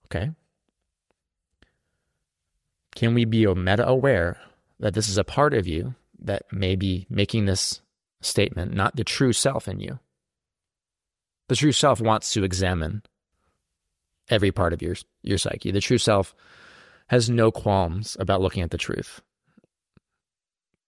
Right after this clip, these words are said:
There could be a protector part of you, if we go back to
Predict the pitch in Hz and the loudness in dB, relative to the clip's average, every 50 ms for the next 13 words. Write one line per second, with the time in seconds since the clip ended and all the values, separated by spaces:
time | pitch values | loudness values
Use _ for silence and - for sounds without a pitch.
0 | _ _ _ 117 117 - - 117 107 104 92 - - 104 - 170 185 - - 120 | _ _ _ -4 0 0 2 2 4 2 2 2 0 0 2 0 0 2 0 -2
1 | - - 98 82 87 85 85 85 82 95 - 107 101 98 92 90 87 85 - - | 0 0 -2 -2 -2 -2 -2 -4 -4 -4 -4 0 2 2 2 4 2 0 -2 -4
2 | - - - 87 85 85 | -4 -2 0 2 0 0